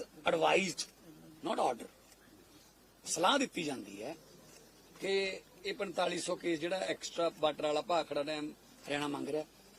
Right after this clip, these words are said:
ਉਹਨੂੰ, ਅਹ, ਮਤਲਬ ਰਿਕੁਆਇਰਮੈਂਟ ਉਹ ਜਿਹੜੀ ਉਹਨਾਂ ਦੀ ਹੈਗੀ, ਉਹਨੂੰ ਪੂਰਾ ਕਰਨ ਬਾਰੇ ਵਿਚਾਰ ਕੀਤਾ ਜਾਵੇ। ਉਹ ਇਸੇ ਨੂੰ ਆਰਡਰ ਬੰਨੀ ਬੈਠੇ ਨੇ।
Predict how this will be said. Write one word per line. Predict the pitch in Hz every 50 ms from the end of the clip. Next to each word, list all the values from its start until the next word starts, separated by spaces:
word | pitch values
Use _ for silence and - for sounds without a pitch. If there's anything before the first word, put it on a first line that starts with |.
| - - - - - - - 165
ਉਹਨੂੰ, | 175 185 196 190 196 202
ਅਹ, | 175 165 - - - - - - - - - - - 156 156 156 156 147 - - - 135
ਮਤਲਬ | 156 165 151 160 165 170 151 - - - - - - - - - - - - - - - - - - - - - - - - - - - - - - - - - - - - - - - - - - -
ਰਿਕੁਆਇਰਮੈਂਟ | 147 147 - 175 175 185 190 196 190 175 - 185
ਉਹ | 175 170 165 160 151 151
ਜਿਹੜੀ | - - - 160 165 180
ਉਹਨਾਂ | 170 170 165
ਦੀ | 160 139
ਹੈਗੀ, | 135 143 165
ਉਹਨੂੰ | 180 180 180 185 190 165 - - - - - - - - - - - - - - - - - - - - - - - - - - - - - - -
ਪੂਰਾ | 147 156 170 165
ਕਰਨ | 151 165 156 160
ਬਾਰੇ | 156 156 160
ਵਿਚਾਰ | 156 156 - 151 135 127
ਕੀਤਾ | - - - -
ਜਾਵੇ। | - - - - - - - - - - - - - -
ਉਹ | 196 226
ਇਸੇ | 240 220 - 220
ਨੂੰ | 247 262 -
ਆਰਡਰ | 202 180 185
ਬੰਨੀ | 170 170 170 165 151
ਬੈਠੇ | 151 147 - 151
ਨੇ। | 147 151